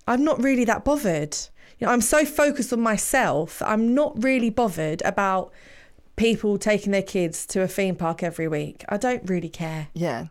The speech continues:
Speaker 2: Well, I actually saw Michelle Keegan. She was on a, a podcast, Ferns, and she said about going out. She's like,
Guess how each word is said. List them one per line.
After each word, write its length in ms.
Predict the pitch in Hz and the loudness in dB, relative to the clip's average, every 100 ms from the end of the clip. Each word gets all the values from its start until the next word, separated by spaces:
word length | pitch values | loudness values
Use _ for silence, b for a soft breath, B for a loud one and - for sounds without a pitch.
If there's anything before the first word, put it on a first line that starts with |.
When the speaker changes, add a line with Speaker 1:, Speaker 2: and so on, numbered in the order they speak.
| _ _ | _ _
Speaker 2:
Well, 140 | 240 | 4
I 140 | 208 294 | 6 6
actually 280 | 330 - 277 | 4 0 -2
saw 320 | 302 233 190 | 2 2 2
Michelle 360 | 208 208 240 214 | 2 2 4 2
Keegan. 600 | - 214 196 143 165 190 | 2 2 2 0 0 -4
She 180 | - 208 | 0 2
was 160 | 180 170 | 2 2
on 80 | 165 165 - | 0 -2 -2
a, 60 | |
a 40 | - | -2
podcast, 720 | - 160 - 143 151 175 - | 0 -2 -2 -2 -2 -2 -2
Ferns, 480 | 180 151 160 185 - B B B 202 | 0 2 0 -4 -8 B B B 0
and 160 | 202 | 2
she 160 | - 214 | 0 0
said 240 | - 208 | 2 2
about 480 | 202 202 190 185 - 185 _ | 4 4 4 4 -2 -14 _
going 320 | 202 196 196 | 4 4 4
out. 280 | 190 233 - - | 4 2 -2 -6
She's 240 | - 214 | -8 -2
like, 320 | 214 208 - | 2 0 -2